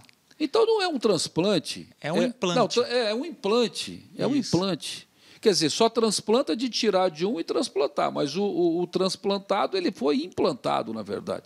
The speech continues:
Speaker 2: Isso. Implanta um só e é porque é importante que a pessoa saiba que a pessoa vive muito bem com um rim só.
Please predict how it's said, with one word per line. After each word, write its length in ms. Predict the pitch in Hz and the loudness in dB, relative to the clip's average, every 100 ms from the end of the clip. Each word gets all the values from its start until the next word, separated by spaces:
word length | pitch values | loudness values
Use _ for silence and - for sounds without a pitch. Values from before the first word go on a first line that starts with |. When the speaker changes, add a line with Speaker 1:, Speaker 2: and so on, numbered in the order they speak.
| - | -10
Speaker 2:
Isso. 460 | 135 135 139 - - _ _ _ _ _ - | -8 -6 -6 -8 -12 _ _ _ _ _ -12
Implanta 500 | 143 143 165 180 180 | -8 -4 -2 -2 -2
um 140 | 185 | -4
só 240 | 180 180 190 | -4 -2 -4
e 80 | 208 | -4
é 40 | |
porque 300 | 202 214 214 | -6 -6 -2
é 120 | 208 | -2
importante 440 | 214 214 208 196 196 | -2 -4 -4 -4 -4
que 60 | 202 | -6
a 40 | |
pessoa 200 | - 196 | -6 -6
saiba 280 | - 190 196 | -4 -6 -6
que 60 | 196 | -6
a 20 | |
pessoa 340 | 202 196 214 | -6 -4 -4
vive 440 | 196 180 220 220 226 | -4 -2 -2 -2 -4
muito 260 | 214 226 | -2 -2
bem 180 | 196 190 | -2 -4
com 140 | 196 | -4
um 40 | 202 | -4
rim 180 | 196 220 | -2 -2
só. 240 | - | -4